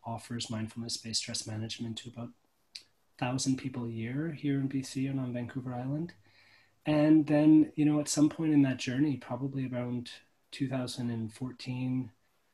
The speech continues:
I was asked, um, increasingly to give talks to residents and medical students and nursing students and to doctors. And, uh, that's how Living This Moment came to be what it was and has grown from there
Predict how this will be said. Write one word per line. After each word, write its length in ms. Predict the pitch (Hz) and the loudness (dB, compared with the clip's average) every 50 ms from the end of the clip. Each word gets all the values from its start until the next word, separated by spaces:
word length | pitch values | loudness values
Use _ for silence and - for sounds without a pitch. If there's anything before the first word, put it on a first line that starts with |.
| _ _ _ | _ _ _
I 140 | - 120 120 | -4 -2 -2
was 180 | 120 120 120 - | -2 0 0 0
asked, 440 | 127 120 120 120 117 - - - - - - | 0 0 -2 -2 -2 -4 -4 -6 -8 -12 -10
um, 540 | - 117 110 110 107 107 107 107 107 107 107 - - - - - _ _ _ _ _ _ _ _ _ _ - | -8 -6 -4 -4 -4 -4 -4 -4 -6 -6 -8 -8 -10 -10 -10 -10 _ _ _ _ _ _ _ _ _ _ -6
increasingly 580 | - 127 - - 170 170 165 - 160 147 131 123 | -6 -4 2 6 6 6 6 6 4 4 4 4
to 80 | 120 | 0
give 200 | 120 123 120 - | -2 -2 -4 -4
talks 480 | - - - 120 120 117 - - - - | -4 -6 -4 -4 -4 -4 -4 -6 -6 -6
to 340 | - - 123 117 110 110 110 | -6 -6 -4 -4 -4 -4 -4
residents 640 | 107 110 113 110 - 113 110 110 107 110 107 - - | -2 -4 -4 -4 -4 -4 -4 -4 -4 -4 -4 -4 -6
and 100 | 110 110 | -4 -4
medical 320 | 104 101 104 104 - 117 | -4 -6 -8 -8 -10 -8
students 600 | - - - - 104 95 104 104 107 107 - - | -8 -8 -6 -6 -8 -6 -6 -6 -6 -6 -6 -6
and 100 | 117 107 | -6 -6
nursing 380 | 104 101 101 - - 107 107 107 | -6 -4 -4 -6 -6 -6 -6 -6
students 720 | - - - 107 104 101 104 104 110 - - - - - _ _ _ _ _ _ _ _ _ _ - - | -8 -8 -8 -8 -8 -8 -8 -8 -6 -6 -6 -8 -8 -12 _ _ _ _ _ _ _ _ _ _ -12 -8
and 420 | 117 113 107 107 107 107 107 104 - - | -6 -6 -4 -4 -4 -4 -4 -4 -6 -6
to 120 | - - | -8 -6
doctors. 720 | 104 - 87 90 - - - 101 90 90 - - - - - _ _ - | -6 -6 -6 -8 -8 -8 -12 -12 -10 -8 -8 -8 -8 -8 -12 _ _ -12
And, 560 | 117 113 107 104 107 104 101 101 101 101 110 | -10 -8 -6 -6 -6 -4 -6 -6 -6 -6 -6
uh, 320 | 101 101 101 101 98 101 104 | -6 -4 -4 -4 -6 -6 -6
that's 680 | 113 110 117 123 - - - - - - - - - - - | -4 -4 -6 -6 -8 -6 -6 -4 -4 -6 -8 -10 -12 -14 -10
how 220 | - - 113 113 110 | -6 -4 -4 -2 -2
Living 280 | 110 117 110 113 113 | -4 -4 -4 -4 -4
This 220 | 113 113 104 - - | -4 -6 -6 -6 -6
Moment 540 | 110 104 104 104 104 - - - - - - | -4 -4 -4 -4 -6 -10 -12 -12 -12 -12 -14
came 280 | - - 113 107 104 110 | -12 -10 -6 -4 -4 -4
to 100 | 110 110 | -4 -4
be 140 | 110 110 104 | -4 -4 -4
what 140 | 104 104 | -4 -6
it 80 | 110 110 | -6 -4
was 460 | 131 139 143 123 113 113 123 113 - | -2 0 0 0 -2 -2 -4 -6 -6
and 160 | 113 104 104 101 | -6 -6 -8 -8
has 200 | - 110 110 101 | -8 -8 -10 -10
grown 320 | - - 117 110 107 104 104 | -8 -6 -4 -4 -2 -4 -4
from 220 | - - 107 104 | -6 -8 -8 -6
there 440 | 98 101 104 104 104 104 107 104 | -6 -6 -4 -4 -4 -6 -6 -8